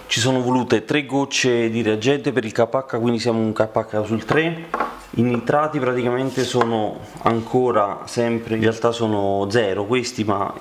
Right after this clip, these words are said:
non è proprio giallo giallo, è leggermente sull'arancione, ma non arriva a dieci comunque, come potete vedere qui, quindi praticamente la funzione filtrante dal punto di vista biologico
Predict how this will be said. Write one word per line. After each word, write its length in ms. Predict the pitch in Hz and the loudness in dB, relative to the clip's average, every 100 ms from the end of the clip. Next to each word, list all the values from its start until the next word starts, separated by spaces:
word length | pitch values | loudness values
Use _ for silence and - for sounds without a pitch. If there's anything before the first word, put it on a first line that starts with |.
| - | -2
non 240 | 117 117 | 0 2
è 80 | 117 | 0
proprio 340 | 117 113 101 | 0 -2 0
giallo 340 | 104 113 117 127 | 0 2 2 0
giallo, 360 | 110 104 107 | 0 0 0
è 40 | 101 | 0
leggermente 920 | 101 95 101 98 101 101 - 95 92 - - | 0 0 0 0 0 0 0 0 0 -6 -16
sull'arancione, 680 | - 120 113 107 123 127 120 113 | -6 0 2 2 0 0 0 2
ma 100 | 113 | 0
non 200 | 113 123 | 2 0
arriva 320 | 117 113 110 | 0 0 0
a 20 | |
dieci 340 | 98 110 87 | 0 -4 -2
comunque, 420 | 92 101 98 92 95 | -2 0 0 2 0
come 220 | 98 95 | 2 0
potete 320 | 101 104 98 | 0 0 0
vedere 300 | 95 101 120 | 0 0 0
qui, 240 | 127 123 - - - - | -2 -2 -2 -4 -14 -4
quindi 440 | 127 113 113 - - - - - - | 0 2 0 -4 -16 -20 -20 -14 -2
praticamente 580 | 110 110 113 123 120 | 0 2 2 0 0
la 120 | 110 104 | 0 0
funzione 560 | 117 110 - 120 113 | -2 -2 0 2 0
filtrante 840 | - - 117 113 117 120 107 101 101 | -2 -6 -6 0 2 2 0 -4 -2
dal 120 | 101 | -2
punto 220 | 117 113 | 0 0
di 60 | 107 | 0
vista 220 | 107 110 | 2 0
biologico 840 | 104 120 98 104 98 120 123 - | 2 0 0 -2 0 0 0 -8